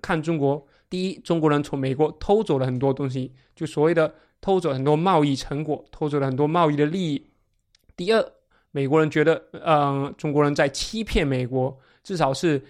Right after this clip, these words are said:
在这个要求，呃，中-，美国的公司把这些技术转让给中国，或者是这些，呃，呃，知识产权的问题，嗯，他美国人就有一个很非常具象的，呃，的，呃，的东西。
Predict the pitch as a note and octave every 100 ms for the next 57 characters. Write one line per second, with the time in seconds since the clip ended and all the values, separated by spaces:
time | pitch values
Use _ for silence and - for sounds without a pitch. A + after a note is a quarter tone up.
0 | _ - D#3 C#3+ D#3 D3 E3 F#3+ G3+ G3
1 | - D3 D3+ E3 - - C#3+ C3+ C3+ -
2 | F3+ - D3 C3+ D#3 E3 F3 E3+ F3+ F#3
3 | F3+ D3 C3 D3+ D3+ F#3+ E3+ D3+ - C3
4 | E3+ E3+ D3+ C#3+ F3 D#3+ D3 D3+ D#3 -
5 | _ - E3 C#3 - E3 D3+ D3+ - -
6 | D#3 - D#3+ D#3 D3 - C#3+ C#3+ C3+ C3+
7 | C#3 - _ D3+ C#3+ C#3 C#3 D3+ - F#3
8 | E3+ - C3+ C3+ D3+ G3 F#3 D#3 C#3 D#3
9 | - _ _ F3+ E3 - G#3 G3 C#3+ C3+
10 | F3+ G3+ G3+ G3+ D3 C#3 D#3+ E3 - D#3
11 | F3 E3 - A#3+ F3+ E3 C3 C3+ - -
12 | D3+ C3+ C3+ - - _ - - D3 C#3
13 | C#3+ - - D#3+ D3+ A2 - D3+ E3 E3
14 | - C3